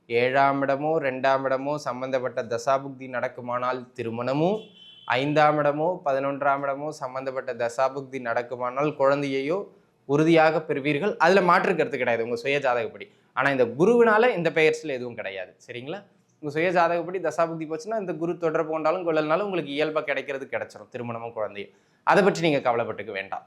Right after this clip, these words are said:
சரிங்களா? சரி, இது உங்களுக்கு நன்மை. எங்கெங்க கவனமா இருக்கணும்னா, அது கொஞ்சம் சில இடங்கள் உண்டு. ஃபர்ஸ்ட் விஷயம், செலவுகள், செலவுகள்,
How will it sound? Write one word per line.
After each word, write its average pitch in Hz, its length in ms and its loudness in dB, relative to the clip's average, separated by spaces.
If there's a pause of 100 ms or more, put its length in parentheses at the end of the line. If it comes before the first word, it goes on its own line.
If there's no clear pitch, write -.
(100)
சரிங்களா? 165 360 -10 (340)
சரி, 98 160 -8 (480)
இது 143 120 2 (100)
உங்களுக்கு 143 280 2 (100)
நன்மை. 120 240 -2 (920)
எங்கெங்க 247 300 6 (140)
கவனமா 180 360 6
இருக்கணும்னா, 151 420 0
அது 143 60 -2 (100)
கொஞ்சம் 147 260 -2 (100)
சில 139 220 0
இடங்கள் 117 300 0
உண்டு. 107 160 -14 (100)
ஃபர்ஸ்ட் - 280 -8 (100)
விஷயம், 127 360 -8 (560)
செலவுகள், 123 560 -2 (880)
செலவுகள், 135 500 2